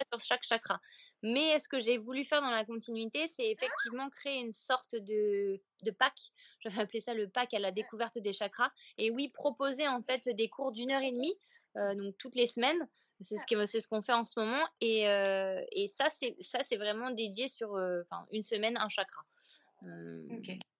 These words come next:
Speaker 1: et même si t'as pas le e-book, en fait, c'était l'idée justement d'aller, euh, mont-, montrer, euh, bon, bah, voilà, euh,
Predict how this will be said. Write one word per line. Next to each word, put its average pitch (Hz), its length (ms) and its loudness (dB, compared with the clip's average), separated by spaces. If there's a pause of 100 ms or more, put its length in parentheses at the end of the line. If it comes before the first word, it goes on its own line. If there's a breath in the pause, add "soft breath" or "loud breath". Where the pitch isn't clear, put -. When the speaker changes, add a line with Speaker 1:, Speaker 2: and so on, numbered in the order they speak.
(160)
Speaker 1:
et 202 80 6
même 254 200 6
si - 100 -6
t'as 220 80 8
pas 226 140 4
le 208 100 2
e-book, 190 360 -6
en 202 100 0
fait, 226 180 -6
c'était 190 280 -4
l'idée 175 300 -2
justement 202 380 -4
d'aller, 196 380 4
euh, 170 260 0 (500)
mont-, 175 460 -6 (100)
montrer, 208 600 2
euh, 170 260 4 (540 soft breath)
bon, 185 80 -6
bah, 160 120 0
voilà, 175 540 2
euh, 165 160 -6